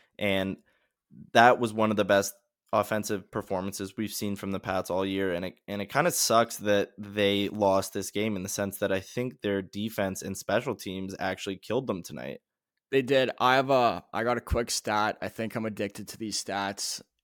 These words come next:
Speaker 2: It's from, uh, at Opta Stats on Twitter. This, this is crazy. Tonight, the Patriots, or last night, sorry, the last night the Patriots scored twenty-five plus points, had four hundred plus total yards, outgained their opponent,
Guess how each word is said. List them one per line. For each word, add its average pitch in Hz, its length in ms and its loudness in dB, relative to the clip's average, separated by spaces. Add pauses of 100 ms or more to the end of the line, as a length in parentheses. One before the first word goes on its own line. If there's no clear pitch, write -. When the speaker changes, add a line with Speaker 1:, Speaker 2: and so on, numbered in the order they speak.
Speaker 2:
It's 117 240 -2
from, 120 360 2
uh, 110 260 4 (120)
at 123 380 4
Opta 117 460 4
Stats 120 540 0
on 123 200 -4
Twitter. 165 440 2 (760)
This, 135 220 0
this 135 260 2
is 117 100 -6
crazy. 104 540 -2 (100)
Tonight, 139 360 4
the 185 100 2
Patriots, 143 640 0
or 131 120 0
last 127 360 4
night, 104 160 -2
sorry, 101 180 -2
the 104 140 -6
last 123 260 4
night 160 140 0
the 139 80 -8
Patriots 127 360 -4
scored 110 280 -2
twenty-five 147 560 2
plus 160 220 -2
points, 113 540 -4 (220)
had 110 160 -6
four 143 280 0
hundred 160 260 -2
plus 147 240 0
total 143 280 0
yards, 104 400 0 (200)
outgained 135 480 2
their 127 100 2
opponent, 117 520 -2